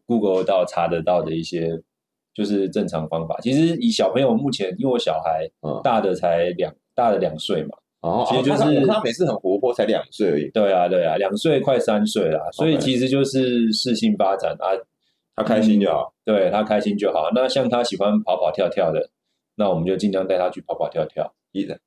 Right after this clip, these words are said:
Speaker 2: 她女生嘛，
Speaker 1: 对，女生嘛。
Speaker 2: 大的是女生嘛，
Speaker 1: 对啊，
Speaker 2: 可是也很爱放-，
Speaker 1: 对啊。
Speaker 2: 也很，也很活泼，对不对？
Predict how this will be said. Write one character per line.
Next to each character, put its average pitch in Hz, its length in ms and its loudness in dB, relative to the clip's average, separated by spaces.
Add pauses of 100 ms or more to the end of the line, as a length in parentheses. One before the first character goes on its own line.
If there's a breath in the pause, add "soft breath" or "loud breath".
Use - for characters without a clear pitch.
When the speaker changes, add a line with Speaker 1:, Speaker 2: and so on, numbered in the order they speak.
Speaker 2:
她 127 100 -2
女 120 240 0
生 98 280 0
嘛， 78 260 -2
Speaker 1:
对， 92 80 -8
女 87 80 -10
生 - 160 -2
嘛。 123 60 2
Speaker 2:
大 110 60 0
的 117 60 0
是 113 60 -2
女 85 140 -2
生 92 200 -2
嘛， 78 220 -2
Speaker 1:
对 104 100 0
啊， - 40 2
Speaker 2:
可 - 40 2
是 - 60 2
也 - 60 2
很 85 80 0
爱 104 100 2
放-， 107 180 0
Speaker 1:
对 98 120 0
啊。 - 20 2
Speaker 2:
也 - 0 -
很， 98 200 0
也 113 60 0
很 92 120 -4
活 76 220 0
泼， 76 220 -2
对 73 80 0
不 69 60 0
对？ 65 120 -4